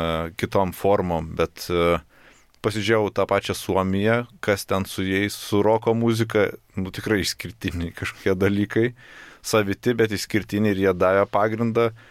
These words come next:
Net ir toj pačioj Portugalijai, kiek skirtingai arba visiškai skirtingai negu nuo, e, žiūrint į Suomiją, bet vėl kažkokiu tai kitokiu, kitokiais aspektais. O pas mus, nu,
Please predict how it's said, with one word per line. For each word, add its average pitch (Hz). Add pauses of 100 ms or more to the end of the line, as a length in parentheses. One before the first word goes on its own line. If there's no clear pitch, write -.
(440)
Net 113
ir 117
toj 131 (160)
pačioj 117
Portugalijai, 107 (1080)
kiek 113
skirtingai 117
arba 87
visiškai 107
skirtingai 123
negu 127
nuo, 123 (760)
e, 104
žiūrint 123
į 117
Suomiją, 131
bet 113
vėl 123
kažkokiu -
tai 95 (120)
kitokiu, 101
kitokiais 98
aspektais. -
O 90
pas -
mus, 95
nu, 98